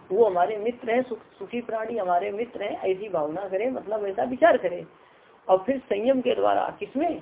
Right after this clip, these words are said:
मैत्री में संयम के द्वारा। मैत्री बलम लभते, मैत्री बलम लभते कि मैत्री बल प्राप्त होता है।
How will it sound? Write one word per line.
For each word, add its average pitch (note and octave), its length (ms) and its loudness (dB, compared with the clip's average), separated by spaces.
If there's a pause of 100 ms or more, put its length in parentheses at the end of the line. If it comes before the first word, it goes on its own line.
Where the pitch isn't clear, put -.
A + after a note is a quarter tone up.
(100)
मैत्री F#3 420 -2
में D4+ 140 0
संयम A3+ 320 0
के A3 140 0
द्वारा। F3+ 460 2 (380)
मैत्री G#3 480 0
बलम A#3 240 2
लभते, A3 760 6 (340)
मैत्री G3 580 -4
बलम G#3+ 420 -2
लभते F#3+ 420 0
कि A#3 140 -6
मैत्री F3+ 460 -6
बल G3+ 160 -2
प्राप्त E3 480 -6
होता D#3 240 -8
है। F#3 480 -4